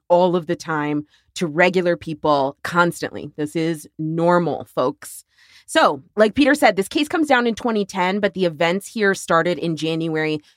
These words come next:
two thousand. A drive-by shooting occurs outside a mall in Southfield, Michigan.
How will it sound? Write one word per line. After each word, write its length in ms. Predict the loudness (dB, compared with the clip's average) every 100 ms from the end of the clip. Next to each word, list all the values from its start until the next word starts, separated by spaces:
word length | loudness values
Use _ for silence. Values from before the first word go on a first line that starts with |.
| _
two 160 | -4 0
thousand. 640 | 2 0 0 -4 -6 -8 _ -20 -20 _
A 80 | -2
drive-by 480 | 2 2 2 2 0
shooting 360 | -2 -4 -2 -2
occurs 340 | -4 -4 -4 0
outside 340 | 0 0 -2
a 60 | -2
mall 360 | -2 0 0 0
in 140 | -6
Southfield, 520 | -4 -4 -4 -6 -6
Michigan. 520 | -4 -6 -8 -8 -8